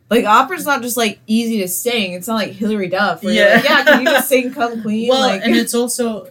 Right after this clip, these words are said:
Speaker 2: and, and, and, like, legit opera singers maybe listening will, will be like, "Ah, I'm pre-," you know, like, some songs, you know, are arias and actual opera songs, which I did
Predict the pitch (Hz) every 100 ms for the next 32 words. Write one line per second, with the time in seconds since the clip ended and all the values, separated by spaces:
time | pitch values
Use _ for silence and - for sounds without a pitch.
0 | - 185 165 175 170 - - 170 170 151
1 | 151 151 143 147 170 156 165 165 160 165
2 | 156 156 151 151 151 - - 147 147 147
3 | 143 151 156 147 147 143 143 139 131 135
4 | 139 135 131 - _ 143 135 135 160 147
5 | 143 160 151 - 135 160 _ _ 160 156
6 | 147 143 139 - - 175 170 165 147 143
7 | 131 135 131 127 127 123 123 123 123 120
8 | 123 120 120 - 120 123 120 120 127 123
9 | 127 131 147 156 147 147 147 139